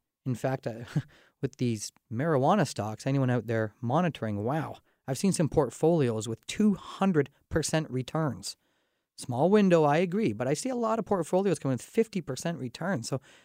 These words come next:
guys, is there an opportunity to invest? Hmm. And then there was a rule that our federal government put in place in two thousand and one that is,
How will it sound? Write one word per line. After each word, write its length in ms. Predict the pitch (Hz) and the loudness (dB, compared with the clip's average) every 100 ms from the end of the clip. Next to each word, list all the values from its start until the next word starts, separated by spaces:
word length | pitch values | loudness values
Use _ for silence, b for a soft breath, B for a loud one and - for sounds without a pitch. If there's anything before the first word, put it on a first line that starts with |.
| b b | b b
guys, 440 | - 262 254 - - _ _ - | -4 -2 -2 -6 -16 _ _ -2
is 160 | 180 214 | 0 2
there 120 | 294 | 4
an 80 | 190 | 4
opportunity 520 | 170 - - 123 147 | 2 -2 0 0 0
to 220 | - 120 | -2 -2
invest? 540 | 143 196 262 - - - _ _ _ _ _ _ _ - | 0 0 -2 -6 -16 -20 _ _ _ _ _ _ _ 2
Hmm. 200 | 311 320 - _ _ _ _ _ | 4 4 0 _ _ _ _ _
And 160 | 156 175 | 4 6
then 160 | 294 | 8
there 100 | 294 | 8
was 120 | 170 139 | 6 4
a 60 | |
rule 340 | 120 143 254 147 | 4 4 6 6
that 100 | 135 | 4
our 80 | |
federal 340 | 135 - 160 139 | 2 0 2 2
government 420 | 117 196 320 - | 0 -2 -2 -4
put 160 | - 120 | -8 -6
in 100 | 104 | -8
place 340 | - 110 - | -10 -8 -6
in 80 | 131 | -4
two 140 | - | -4
thousand 320 | 165 151 131 | -2 0 2
and 120 | 131 139 | 2 2
one 180 | 226 | 2
that 100 | 160 | 0
is, 180 | 117 120 | -2 -8